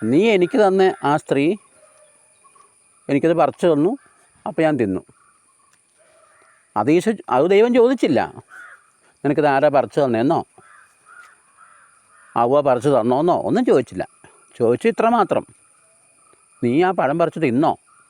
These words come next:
<clears throat> അതങ്ങ് സമ്മതിച്ചാൽ മതി. നമുക്ക്, നമ്മളും പലപ്പോഴും കുട്ടികൾ തെറ്റ് ചെയ്യുമ്പോൾ നമ്മൾ ചോദിക്കും, "നീ അങ്ങനെ ചെയ്തോ?" ചെയ്തെങ്കിൽ ഒന്ന് പറഞ്ഞാൽ മതി, നമ്മുടെ പ്രശ്നം തീർന്നു. ഇനി അവൻ കിടന്ന് ഉരുണ്ട് കളിച്ചാലോ,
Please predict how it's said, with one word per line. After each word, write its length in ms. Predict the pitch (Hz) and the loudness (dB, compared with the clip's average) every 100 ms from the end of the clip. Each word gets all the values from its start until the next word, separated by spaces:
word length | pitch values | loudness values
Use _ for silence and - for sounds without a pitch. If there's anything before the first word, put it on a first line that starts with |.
| _ | _
<clears throat> 360 | - 208 175 120 _ _ _ _ _ _ _ _ - | 0 2 0 -2 _ _ _ _ _ _ _ _ -6
അതങ്ങ് 240 | - 202 | -2 0
സമ്മതിച്ചാൽ 460 | 233 208 208 214 240 | 0 0 0 0 0
മതി. 360 | 220 120 90 139 _ _ _ _ _ _ _ _ _ _ _ _ _ - | 0 -2 -4 -10 _ _ _ _ _ _ _ _ _ _ _ _ _ -4
നമുക്ക്, 220 | 131 147 | -2 0
നമ്മളും 460 | 156 147 139 170 165 | 2 2 2 2 0
പലപ്പോഴും 380 | 147 147 156 | 0 0 0
കുട്ടികൾ 260 | 147 135 156 | 0 0 0
തെറ്റ് 240 | 147 127 | -2 0
ചെയ്യുമ്പോൾ 200 | 165 156 | 0 2
നമ്മൾ 160 | 147 143 | 2 2
ചോദിക്കും, 300 | 131 120 127 | 0 0 2
"നീ 100 | 156 | 2
അങ്ങനെ 180 | 175 175 | 2 0
ചെയ്തോ?" 460 | 147 165 190 95 - _ _ _ _ _ _ _ _ _ _ - | 0 2 0 -2 -12 _ _ _ _ _ _ _ _ _ _ -2
ചെയ്തെങ്കിൽ 300 | 208 117 147 | 0 2 -2
ഒന്ന് 100 | 208 | -2
പറഞ്ഞാൽ 320 | - 151 240 | -2 0 0
മതി, 340 | 285 254 123 - | 2 0 -2 -4
നമ്മുടെ 180 | 127 160 | -4 -2
പ്രശ്നം 320 | 165 156 208 | -2 -2 0
തീർന്നു. 380 | 185 165 117 - _ _ _ _ _ _ _ _ _ _ - | 0 0 -2 -6 _ _ _ _ _ _ _ _ _ _ -6
ഇനി 100 | 123 | -2
അവൻ 320 | 135 151 165 | 0 0 0
കിടന്ന് 200 | 160 156 | 0 2
ഉരുണ്ട് 220 | 156 151 | 0 2
കളിച്ചാലോ, 500 | 190 175 160 160 156 | 2 0 -2 0 0